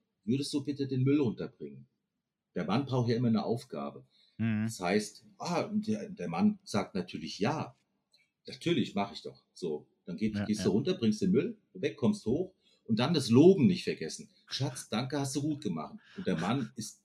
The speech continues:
Speaker 1: fühlt sich mega, die Frau fühlt sich mega. Ganz
Speaker 2: Ja, ja.
Speaker 1: einfach, diese Basics, ne? Und dann, und da gab's dann tausende Beispiele, wie zum Beispiel, der Mann kommt gestresst nach Hause,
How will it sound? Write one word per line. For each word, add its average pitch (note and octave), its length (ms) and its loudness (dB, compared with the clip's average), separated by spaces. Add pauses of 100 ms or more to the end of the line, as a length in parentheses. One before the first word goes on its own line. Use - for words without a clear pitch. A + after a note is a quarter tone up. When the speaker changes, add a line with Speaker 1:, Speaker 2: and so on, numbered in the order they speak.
(260)
Speaker 1:
fühlt B2+ 340 0
sich - 240 -6
mega, B2 580 2
die G#2+ 140 -4
Frau F2+ 320 -4
fühlt - 220 -20
sich - 220 -14
mega. C#3+ 220 -14 (520)
Ganz D#3+ 260 2
Speaker 2:
Ja, - 140 -4
ja. F#2 80 0
Speaker 1:
einfach, - 220 -10 (100)
diese E2+ 180 -6
Basics, - 580 -8
ne? D#2 220 -12 (380)
Und F#2+ 100 -8
dann, B2+ 160 0 (120)
und A#2+ 80 -2
da A#2+ 200 -6 (140)
gab's - 260 -10
dann B2+ 140 -6
tausende B2 460 -4
Beispiele, C3+ 760 -4 (500)
wie G#2+ 140 2
zum A2 180 0
Beispiel, G2+ 640 -2 (540)
der F2+ 120 0
Mann A2+ 240 0
kommt A#2+ 220 -2
gestresst A2+ 400 -4
nach G2 180 -6
Hause, G#2+ 520 -6